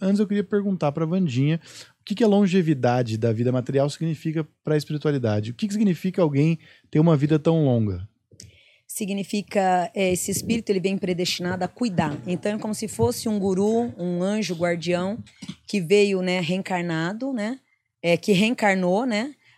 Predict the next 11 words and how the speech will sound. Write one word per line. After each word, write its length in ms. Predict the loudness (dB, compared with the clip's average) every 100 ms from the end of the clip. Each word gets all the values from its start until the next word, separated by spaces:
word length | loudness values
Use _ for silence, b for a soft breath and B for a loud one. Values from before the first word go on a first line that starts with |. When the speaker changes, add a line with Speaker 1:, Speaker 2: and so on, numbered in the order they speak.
| b
Speaker 2:
pra 140 | -2 0
poder 280 | 0 0
trabalhar 560 | -4 -4 0 2 2 0
mais 280 | 0 -2 -4
em 80 | -6
função 400 | -8 -6 -6 -6
da 100 | -6
Terra. 260 | -4 -4 -4
Então, 240 | -4 -4
quanto 320 | -4 -6 -4 -4
mais 420 | -4 -4 -6 -10